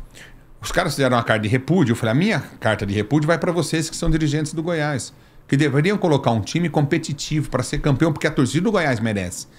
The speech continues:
Campeão brasileiro, campeão de uma Sul-Americana, como eu disse. É isso que eu quero, Goiás. Se cochilar, eu vou lá e narro o jogo ainda.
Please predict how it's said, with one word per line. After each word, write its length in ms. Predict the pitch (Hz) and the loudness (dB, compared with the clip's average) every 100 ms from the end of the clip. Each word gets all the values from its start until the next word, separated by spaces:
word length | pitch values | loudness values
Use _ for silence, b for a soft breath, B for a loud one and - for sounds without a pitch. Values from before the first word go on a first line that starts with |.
| B - | B 0
Campeão 300 | 127 139 131 | 2 4 4
brasileiro, 680 | 131 101 101 123 123 90 B B - | 2 2 2 4 4 0 B B 2
campeão 300 | 160 147 147 | 4 6 6
de 80 | 139 | 6
uma 100 | 139 | 4
Sul-Americana, 680 | - 135 127 113 127 131 | 4 2 4 2 2 2
como 180 | 110 117 | 2 0
eu 40 | 95 | 0
disse. 300 | 95 117 - B B | -2 -4 -8 B B
É 40 | 202 | -2
isso 100 | 226 | 0
que 60 | |
eu 40 | 370 | 0
quero, 200 | 359 226 | 0 2
Goiás. 240 | 139 131 | 2 2
Se 80 | - | -4
cochilar, 420 | - 302 - 196 | -2 0 2 0
eu 40 | 208 | 0
vou 100 | 254 | 0
lá 80 | |
e 20 | 277 | 2
narro 180 | 302 320 | 4 4
o 40 | |
jogo 260 | 156 196 - | 4 2 0
ainda. 240 | 151 120 | -2 -4